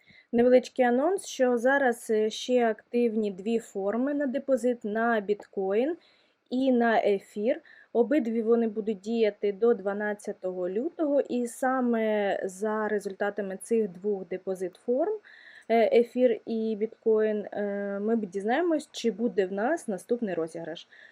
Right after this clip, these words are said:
Е, умови такі, що ви вносите депозит.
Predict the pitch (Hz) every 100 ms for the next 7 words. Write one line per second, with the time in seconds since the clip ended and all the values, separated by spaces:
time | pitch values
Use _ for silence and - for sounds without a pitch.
0 | _ _ 190 208 208 - 262 285 277 233
1 | 220 208 220 - - 214 202 190 185 180
2 | 180 202 196 190 190 190 196 208 220 254
3 | 240 330